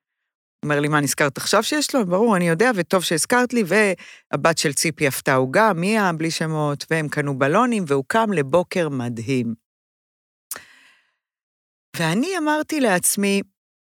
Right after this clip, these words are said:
שמעבר לזה שאני אימא של בגובה העיניים עם הילדים שלי מאוד, מאוד, מאוד, אני, הילדים שלי יש להם חופש בחירה כמעט אבסולוטי.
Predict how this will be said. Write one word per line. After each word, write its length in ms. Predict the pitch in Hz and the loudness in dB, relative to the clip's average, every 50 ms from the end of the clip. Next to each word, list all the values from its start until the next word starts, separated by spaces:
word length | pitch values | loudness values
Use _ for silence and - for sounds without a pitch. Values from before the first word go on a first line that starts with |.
| - - | -8 -4
שמעבר 760 | - - - 190 170 165 160 - - 240 277 294 330 294 240 | -4 0 0 0 2 0 0 0 0 -2 0 0 0 0 2
לזה 280 | 202 180 165 160 196 196 | 2 0 0 0 -2 -2
שאני 280 | - - 196 170 151 | 0 0 0 0 0
אימא 240 | 143 160 175 185 185 | 0 0 0 -2 -2
של 200 | 170 - 151 135 | -2 -2 -2 -2
בגובה 440 | 123 135 131 123 147 160 151 156 156 | 0 -2 0 2 2 0 0 0 -2
העיניים 360 | 143 135 135 143 147 147 147 | -2 -2 0 0 0 0 0
עם 100 | 139 135 | 0 0
הילדים 380 | 127 127 123 127 123 143 151 147 | 0 0 0 -2 -2 -2 -4 -2
שלי 240 | - 170 151 131 123 | -2 -2 -2 0 0
מאוד, 280 | 123 120 123 135 135 | 0 0 0 0 0
מאוד, 280 | 131 135 131 127 131 123 | 0 0 0 0 -2 -2
מאוד, 340 | 123 127 123 139 139 131 127 | -2 -2 0 0 0 0 0
אני, 320 | 131 143 151 156 147 143 _ _ _ _ _ - | 0 0 0 -2 -2 -4 _ _ _ _ _ -4
הילדים 340 | 139 139 135 139 147 170 185 | -4 -2 0 0 -2 -2 -4
שלי 180 | 175 - 180 165 | -4 -2 -4 -4
יש 160 | 160 - - | -2 -2 -4
להם 100 | 165 139 | -4 -4
חופש 300 | - 156 156 - 180 - - | -2 -4 -4 -4 -4 -8 -8
בחירה 380 | - - 139 131 135 151 151 147 - | -8 -6 -4 -2 0 0 0 -2 -4
כמעט 280 | - - 139 143 143 - | -6 -4 -4 -4 -2 -4
אבסולוטי. 640 | 147 - - - 127 120 127 135 127 - - - | -6 -8 -6 -6 -4 -2 -2 -4 -4 -6 -12 -14